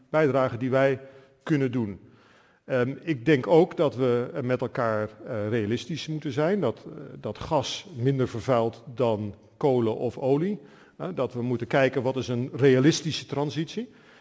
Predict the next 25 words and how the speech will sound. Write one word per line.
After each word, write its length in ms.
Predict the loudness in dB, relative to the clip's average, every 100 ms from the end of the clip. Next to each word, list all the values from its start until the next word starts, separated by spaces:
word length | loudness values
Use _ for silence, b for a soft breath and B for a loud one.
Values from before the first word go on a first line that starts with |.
| B -2
En 140 | 0
ik 120 | 2
denk 220 | 0 0
dat 140 | -2 -4
we 160 | -2 2
C 160 | 2
O 80 | 2
twee 300 | 2 2 2
moeten 220 | 2 -2
gaan 180 | -4 -4
beprijzen, 680 | -2 2 4 4 0 -6 -10 B B
zodanig 500 | -6 -4 -2 -4 -4
dat 220 | -2 -4
de 80 | -4
vervuilers 540 | -6 0 2 2 -2 -4
gaan 180 | -8
betalen. 460 | -4 0 2 0 -4 B B B B
Hè, 140 | -8 -6
en 160 | -2
dat 160 | -2 0
we 60 |
op 140 | -2 -2
die 140 | 0
manier 440 | 0 0 0 -2 -2
versneld 640 | -6 -4 0 0 0 -6